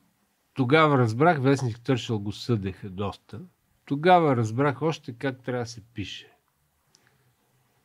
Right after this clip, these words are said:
И съм се пазил. Ето, написах една поредица за тая банка на Петя Славова.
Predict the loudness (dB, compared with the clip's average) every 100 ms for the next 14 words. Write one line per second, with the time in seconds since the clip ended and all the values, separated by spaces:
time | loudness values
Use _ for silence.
0 | _ _ _ _ _ _ _ _ _ _
1 | _ _ _ _ _ _ _ _ _ -20
2 | _ _ -14 -8 -6 -4 -2 -2 -2 2
3 | 2 2 -2 -4 -4 -4 -4 -4 -6 -16
4 | -20 -14 -8 -6 -6 -6 -8 -6 -2 -2
5 | -4 -6 -2 -2 -2 -6 -14 -14 -8 -6
6 | -6 -6 -6 -8 -12 -12 -12 -14 -18 -14
7 | -16 -14 -20 -14 -12 -10 -12 -12 -12